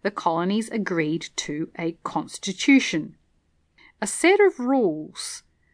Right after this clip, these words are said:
that would tell everyone how the country was going to run. But it was only a first draft.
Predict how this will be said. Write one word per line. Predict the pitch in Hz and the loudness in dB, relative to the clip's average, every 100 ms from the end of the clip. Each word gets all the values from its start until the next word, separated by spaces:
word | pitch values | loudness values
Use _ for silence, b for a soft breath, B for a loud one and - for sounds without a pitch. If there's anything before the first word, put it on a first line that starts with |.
| _ | _
that | 208 - | -8 -4
would | 208 202 | -4 -4
tell | - 285 233 | 0 2 4
everyone | 311 349 269 165 143 175 | 2 4 2 2 -2 -6
how | - 190 214 | -2 4 4
the | - | 2
country | - 160 151 175 | -4 -6 -4 -6
was | 185 196 | -4 -4
going | 165 143 151 | -4 -8 -8
to | - | -6
run. | 196 254 180 151 - _ _ _ _ _ _ _ b b b _ | 0 0 0 -4 -12 _ _ _ _ _ _ _ b b b _
But | 349 453 330 | 4 4 4
it | 370 | 2
was | 311 311 - | 4 2 2
only | 214 214 214 226 | 0 0 0 -2
a | 220 | -2
first | 220 - 165 156 - - | -6 -4 -6 -6 -12 -10
draft. | 190 180 139 139 - - | -4 -4 -4 -12 -16 -20